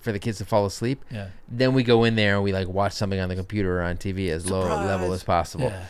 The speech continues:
Speaker 1: No. You gotta, you gotta get them to fall asleep. We're sitting in the hallway, and either you
Speaker 2: Yeah.
Speaker 1: walk by your parent and
Speaker 2: Yeah.
Speaker 1: you get it,
Speaker 2: Yeah.
Speaker 1: or you walk by you're not a parent, and you're like, "Look at these
Speaker 2: What? <laughs>
Speaker 1: creepos.
Speaker 2: Yeah.
Speaker 1: What are these
Speaker 2: What
Speaker 1: lunatics
Speaker 2: are
Speaker 1: doing?"
Speaker 2: these two people doing?
Speaker 1: Squatters.
Speaker 2: Yeah,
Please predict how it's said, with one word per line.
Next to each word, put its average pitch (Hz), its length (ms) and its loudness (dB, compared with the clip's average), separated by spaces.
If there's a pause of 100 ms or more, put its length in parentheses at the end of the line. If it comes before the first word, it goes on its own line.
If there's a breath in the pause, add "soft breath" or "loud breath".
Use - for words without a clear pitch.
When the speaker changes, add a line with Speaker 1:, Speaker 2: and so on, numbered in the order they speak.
(120)
Speaker 1:
No. 90 220 0 (320 soft breath)
You - 60 -18
gotta, - 320 0
you 101 200 -8
gotta 117 460 0
get 110 200 -2
them 107 120 0
to 95 80 -4
fall 98 240 -2
asleep. 147 300 0
We're 110 60 0
sitting 147 260 -2
in 143 60 -2
the 127 80 0
hallway, 151 480 4
and 117 80 0
either 123 220 2
you 120 200 0
Speaker 2:
Yeah. 113 40 -4
Speaker 1:
walk 127 240 4
by 139 160 2
your 123 220 0
parent 123 380 -2
and 117 80 -2
Speaker 2:
Yeah. 110 120 -2
Speaker 1:
you 98 40 -10
get 113 180 4
it, 127 180 0 (120)
Speaker 2:
Yeah. 107 140 -8 (140)
Speaker 1:
or 113 80 -2
you 110 120 2
walk 117 140 4
by 120 100 4
you're 110 160 2
not 104 180 4
a - 20 2
parent, 98 260 0
and 95 80 -6
you're 95 80 0
like, 90 340 -2
"Look 107 220 -8
at 104 100 -8
these 104 200 -6
Speaker 2:
What? 117 120 -2
<laughs> - 40 -4
Speaker 1:
creepos. 90 680 0
Speaker 2:
Yeah. 120 280 -4
Speaker 1:
What 120 180 6
are 113 40 4
these 104 300 2
Speaker 2:
What 98 80 -8
Speaker 1:
lunatics 113 560 2
Speaker 2:
are 113 60 -2
Speaker 1:
doing?" 101 280 2
Speaker 2:
these 131 640 -8 (160)
two 120 260 -12
people 113 300 -10
doing? 110 140 -6
Speaker 1:
Squatters. 95 600 4 (100)
Speaker 2:
Yeah, 92 260 -10